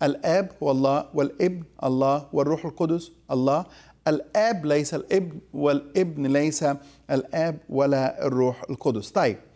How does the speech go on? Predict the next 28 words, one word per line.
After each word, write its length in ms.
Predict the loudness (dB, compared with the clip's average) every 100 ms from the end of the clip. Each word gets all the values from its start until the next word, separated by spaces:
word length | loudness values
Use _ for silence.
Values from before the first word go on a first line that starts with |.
| _ -20 _ _
هاجي 260 | -2 0 2
في 200 | 2 2
رسمة 380 | 2 0 0 0
بسيطة 440 | 0 -2 -2 0
يمكن، 540 | 0 0 0 0 -2 -4 -12 -20 -8
آه، 360 | -2 0 0 -2 -6 -4
بتوضح 600 | -2 0 0 0 -2 0
لنا 360 | 0 2 2
الثلاث 540 | 2 0 0 0 0 -2
حقائق 500 | -6 -6 -4 -2 -4
دول 420 | 0 2 2 0 -2
مع 200 | -4 -2
بعض. 260 | -2 -4 -6 -18 -20 -20 -4
لما 260 | 0 2 2
أقول 380 | 2 2 2 0
إنه 500 | 0 2 4 2 0 -4 -18 _ _ -2 0 0
نؤمن 540 | 0 0 0 -2 0 0
بإله 460 | 0 2 2 2
واحد، 440 | 0 0 -2 -6 -14 -10
هذا 300 | -4 -2 0
هو 340 | 2 2 2 0 -8 -20 -2
جوهر 400 | 2 2 0 2
الله. 360 | 4 2 0 -8 _ _ _ _ _ _ _ _ _ _ _ -2
كويس، 320 | 0 0 -2
جوهر 340 | -4 -4 -4
الله 140 | -2 0
جوهر 320 | 2 2 2
واحد. 320 | 2 0 -6